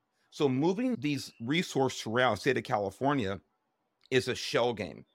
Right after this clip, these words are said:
It's just to look good here for a few weeks and look good there for a few weeks, and it's all disgusting. The problem is people like Gavin Newsom that have supported, and by the way, I was careful about this. I really couldn't find a quote where Gavin Newsom ever defended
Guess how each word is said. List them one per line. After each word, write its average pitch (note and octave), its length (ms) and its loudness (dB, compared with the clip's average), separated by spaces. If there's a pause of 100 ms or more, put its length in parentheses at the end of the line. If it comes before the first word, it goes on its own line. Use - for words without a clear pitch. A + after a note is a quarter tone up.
(580)
It's - 300 -2
just D#3+ 240 -2
to F3+ 80 4
look D#3+ 220 6
good D3 200 6
here D3 280 4
for D3 200 0
a C3+ 60 2
few C#3+ 220 0
weeks C#3 340 -2
and B2 80 -4
look A2+ 140 -4
good C3 160 2
there C3 140 4
for A#2+ 180 -2
a G#2+ 40 -4
few A2 220 -4
weeks, A2+ 260 -2
and F#2+ 80 -8
it's - 140 -16
all A2+ 220 2
disgusting. F#2 640 -6 (340)
The F#2+ 80 -2
problem D#3 680 6
is G#2+ 160 -4
people B2+ 420 -6
like A2+ 300 0
Gavin C3+ 340 4
Newsom A2+ 520 -6 (340)
that A2 220 4
have G2 320 -4 (120)
supported, B2+ 680 0
and A#2 260 -4
by C#3 120 8
the C3+ 80 6
way, G2 340 4 (200)
I G2 80 -2
was G#2 160 -2
careful C#3 420 2
about A#2 320 2
this. A#2 220 0
I E3+ 400 6
really B2+ 200 4
couldn't - 260 -2
find A2+ 200 4
a F2 40 -6
quote - 320 4
where F#2+ 120 -4
Gavin F#2 300 0
Newsom F#2+ 260 -6
ever F#2 160 -6
defended F2+ 440 -10